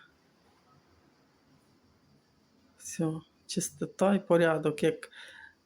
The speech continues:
даже незвично, що, м, так чисто все і це. Ну, тому що ще нове все. Так що так, отак всередині, бачите, як, як ці, <laughs> в якимось на кораблі якомусь такому,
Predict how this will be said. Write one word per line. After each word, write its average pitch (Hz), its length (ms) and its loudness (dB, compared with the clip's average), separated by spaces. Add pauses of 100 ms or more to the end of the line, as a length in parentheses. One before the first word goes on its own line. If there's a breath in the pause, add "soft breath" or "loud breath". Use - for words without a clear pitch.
(180)
даже 165 400 4
незвично, 170 880 2
що, 160 400 2 (140)
м, 160 320 -6
так - 240 -6
чисто 175 420 0
все 160 300 -2
і 165 40 -4
це. 170 160 -4
Ну, 214 220 4 (220)
тому 185 160 0
що - 140 -6
ще 180 200 2
нове 196 480 2
все. 202 320 -4 (1400 soft breath)
Так 165 220 -8
що 175 140 -4
так, - 520 -10
отак 202 240 -6
всередині, 175 640 2
бачите, 185 360 0
як, 156 260 -2
як 160 360 -2
ці, 160 240 0
<laughs> 277 280 6
в - 20 2
якимось 165 520 -2 (500 loud breath)
на 160 160 4
кораблі 165 500 4
якомусь 156 480 4
такому, 156 480 0